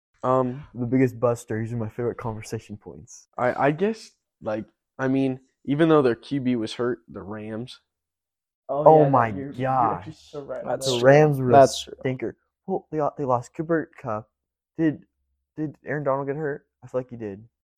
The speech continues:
Speaker 4: I think he
Speaker 3: Yeah, I think he did too.
Speaker 4: didn't he?
Speaker 2: And
Speaker 4: Yeah.
Speaker 2: then they got whatever his face.
Speaker 3: Matt Stafford.
Speaker 2: Uh-huh.
Speaker 3: He went
Speaker 2: Jalen
Speaker 3: yeah.
Speaker 2: Ramsey was the only star who was not hurt,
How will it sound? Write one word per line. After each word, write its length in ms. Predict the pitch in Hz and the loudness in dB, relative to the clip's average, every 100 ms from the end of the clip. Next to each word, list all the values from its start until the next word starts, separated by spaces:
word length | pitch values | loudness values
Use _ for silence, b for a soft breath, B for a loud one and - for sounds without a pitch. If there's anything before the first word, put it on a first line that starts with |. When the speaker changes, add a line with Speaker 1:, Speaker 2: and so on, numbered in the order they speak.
| _ _ _ | _ _ _
Speaker 4:
I 60 | 143 | -4
think 180 | - 269 | -2 0
he 200 | 196 135 156 | -2 -2 -8
Speaker 3:
Yeah, 140 | 135 | -10
I 40 | |
think 160 | 143 139 | -8 -10
he 60 | 127 | -10
did 160 | 110 | -14
too. 80 | 117 | -6
Speaker 4:
didn't 200 | 120 147 | -4 -4
he? 40 | 190 | -4
Speaker 2:
And 100 | 139 | -2
Speaker 4:
Yeah. 60 | 151 | 0
Speaker 2:
then 100 | 147 | 0
they 80 | 143 | 4
got 280 | 139 - - _ _ | 4 4 0 _ _
whatever 480 | 71 123 135 131 113 | -6 0 2 2 -2
his 160 | 104 - | -10 -12
face. 220 | 107 123 | -10 -4
Speaker 3:
Matt 180 | 151 - | -4 -6
Stafford. 480 | - 143 - 139 - _ | -10 -10 -10 -12 -14 _
Speaker 2:
Uh-huh. 300 | 117 123 113 117 | -12 -10 -10 -8
Speaker 3:
He 60 | 156 | -8
went 160 | 143 151 | -8 2
Speaker 2:
Jalen 320 | 151 170 170 | 4 6 4
Speaker 3:
yeah. 60 | |
Speaker 2:
Ramsey 600 | 147 147 147 131 107 104 127 _ | 2 0 -2 -6 -8 -10 -14 _
was 180 | 120 123 | -10 -6
the 100 | 127 - | -6 -4
only 460 | 123 139 143 143 _ _ _ | -8 -6 -8 -12 _ _ _
star 520 | - 131 120 107 117 | -10 -4 0 -2 -4
who 80 | 113 | -12
was 160 | 113 107 | -12 -12
not 320 | 107 113 120 | -12 -12 -14
hurt, 340 | 117 101 92 | -14 -16 -16